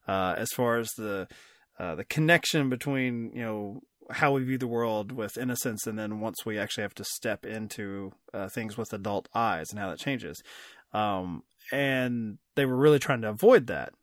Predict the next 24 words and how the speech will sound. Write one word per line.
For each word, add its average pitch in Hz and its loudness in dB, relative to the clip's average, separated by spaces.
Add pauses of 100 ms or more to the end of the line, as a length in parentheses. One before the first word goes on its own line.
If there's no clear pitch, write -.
(160)
And 113 -2
they're 131 0
like, 117 2
"Well, 120 2
fuck, 160 0 (100)
now 156 6
enough 139 4
time 180 4
has 143 2
passed. - -2 (100)
Clearly 156 6
they 135 6
can 139 0
kinda 131 2
lean 135 2
into 156 2
that." 135 6
Not 151 6
only 175 8
that, 185 8
but 156 4
they 156 8
can 151 2
cast - 2